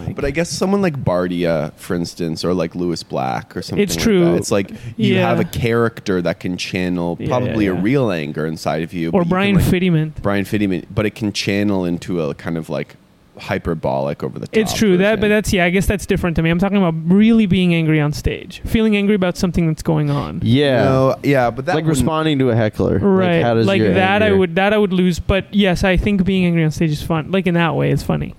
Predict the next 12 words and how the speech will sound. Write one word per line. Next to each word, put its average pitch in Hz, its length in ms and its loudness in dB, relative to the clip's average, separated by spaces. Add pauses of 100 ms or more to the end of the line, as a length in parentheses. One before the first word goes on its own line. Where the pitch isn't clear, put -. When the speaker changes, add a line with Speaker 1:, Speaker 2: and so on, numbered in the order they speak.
(140)
Speaker 2:
Yeah, 95 320 -2 (100)
I 120 200 0
can't 131 280 0
even 101 260 2
do 87 160 -4
that 82 340 -2
version. 62 340 -4
Speaker 1:
You 285 60 4
can't 311 200 2
even 285 160 4
do 262 120 6
that? 311 500 2